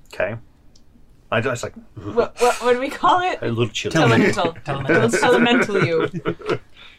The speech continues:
Speaker 2: Maybe we should give her just enough information and let her know that we did see the Thunderbirds.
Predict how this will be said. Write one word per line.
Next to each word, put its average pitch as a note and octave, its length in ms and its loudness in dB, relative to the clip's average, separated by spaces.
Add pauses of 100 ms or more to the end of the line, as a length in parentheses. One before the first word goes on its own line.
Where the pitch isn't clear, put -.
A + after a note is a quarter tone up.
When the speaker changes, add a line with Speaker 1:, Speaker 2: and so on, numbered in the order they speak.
(640)
Speaker 2:
Maybe G3 220 -14
we C#4+ 100 -14
should C#4 220 -14
give G#3+ 140 -14
her F3 120 -16
just - 280 -16
enough D#3+ 300 -16
information D#3+ 600 -18
and E3+ 120 -18
let G3+ 160 -16
her G#3 100 -16
know G3+ 180 -14
that E3 180 -18
we D#3 160 -16 (140)
did G3 260 -10
see - 600 -14
the E3 60 -18
Thunderbirds. - 800 -20